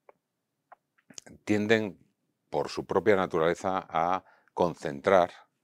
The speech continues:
actividades, servicios, propiedad, métodos, de manera que anulan, por definición,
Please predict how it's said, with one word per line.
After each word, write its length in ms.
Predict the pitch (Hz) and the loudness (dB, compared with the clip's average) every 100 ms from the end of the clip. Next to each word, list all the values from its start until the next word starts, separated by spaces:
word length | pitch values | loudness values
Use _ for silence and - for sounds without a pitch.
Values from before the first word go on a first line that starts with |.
| _ _ _ _ _ 82 | _ _ _ _ _ -8
actividades, 800 | - 90 85 73 76 73 76 - | -6 -4 -2 0 0 0 -6 -6
servicios, 680 | 85 71 73 71 73 73 - | -6 -6 -8 -10 -10 -10 -8
propiedad, 600 | 80 76 71 71 71 - _ _ _ _ _ - _ _ - | -10 -6 -4 -4 -4 -8 _ _ _ _ _ -20 _ _ -4
métodos, 680 | 82 85 82 76 73 - _ _ _ _ _ _ _ | -2 0 -2 -2 -6 -10 _ _ _ _ _ _ _
de 120 | 85 | -4
manera 340 | 80 85 87 95 | -2 0 2 2
que 320 | 92 90 87 - | 2 0 0 -4
anulan, 560 | 76 87 101 87 95 - | -4 -2 0 0 -2 -8
por 140 | - 67 | -4 -4
definición, 680 | 76 78 67 - 98 92 | -4 -6 -10 -6 -6 -6